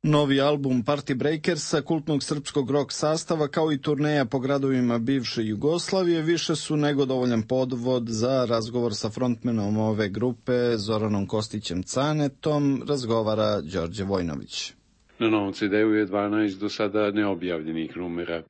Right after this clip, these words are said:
Speaker 2: Sagovornik Radio Slobodna Evropa je frontmen grupe Zoran Kostić Cane.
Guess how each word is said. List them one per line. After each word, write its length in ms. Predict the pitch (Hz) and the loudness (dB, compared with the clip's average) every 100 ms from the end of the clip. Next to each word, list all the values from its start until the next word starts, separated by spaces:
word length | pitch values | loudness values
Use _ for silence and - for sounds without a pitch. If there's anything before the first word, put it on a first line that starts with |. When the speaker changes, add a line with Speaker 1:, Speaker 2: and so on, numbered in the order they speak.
| _ | _
Speaker 2:
Sagovornik 640 | - 113 95 95 95 95 - | -4 -2 0 0 0 -2 0
Radio 300 | 98 95 95 | -2 0 -2
Slobodna 380 | - 98 98 98 | -2 -2 -2 -2
Evropa 400 | 95 113 - 120 | 0 0 0 2
je 180 | 113 | 2
frontmen 500 | 110 117 113 110 107 | 0 -2 -2 -2 -2
grupe 360 | 104 104 104 104 | 0 -2 0 -2
Zoran 340 | 92 101 101 | 0 0 0
Kostić 680 | 87 101 - - 92 - - - | -2 -4 -4 -6 -8 -8 -18 -8
Cane. 480 | - 92 78 78 | -2 -2 -4 -10